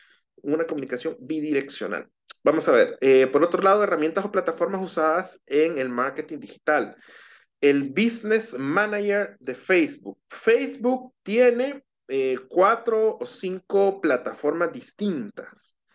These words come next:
que las están tratando como que unificar, ¿verdad? Pero, pero son plataformas diferentes. Lo voy a explicar acá porque de repente, pues, nos podemos confundir o de repente podemos decir, "¿Y qué es eso?", ¿verdad?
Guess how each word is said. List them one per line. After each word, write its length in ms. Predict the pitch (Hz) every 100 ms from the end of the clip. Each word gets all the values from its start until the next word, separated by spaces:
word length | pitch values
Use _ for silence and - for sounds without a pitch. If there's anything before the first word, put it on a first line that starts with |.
| _ _ _
que 120 | -
las 160 | 190 180
están 260 | - 220 220
tratando 480 | 214 208 196 226
como 260 | 208 160 147
que 80 | 143
unificar, 560 | 127 120 113 196 156
¿verdad? 300 | 107 95 98 -
Pero, 380 | 120 147 170 - - - - _ _ _ _ _ _ _ _ -
pero 180 | 143
son 200 | 143 156
plataformas 500 | 156 175 156 143 160
diferentes. 760 | 160 - 123 147 147 - - _ _ _ _
Lo 80 | 113
voy 100 | 123
a 20 |
explicar 340 | 143 151 156
acá 240 | 151 151 165
porque 260 | 185 -
de 60 | 127
repente, 380 | 120 - 123 -
pues, 160 | 143
nos 100 | 127
podemos 320 | - 117 127 -
confundir 640 | 131 - 98 107 147 160
o 60 | 135
de 60 |
repente 400 | 110 107 123 123
podemos 240 | 139 127 120
decir, 160 | 135
"¿Y 60 | 123
qué 120 | -
es 240 | 135 160 -
eso?", 180 | 117
¿verdad? 260 | 80 73 -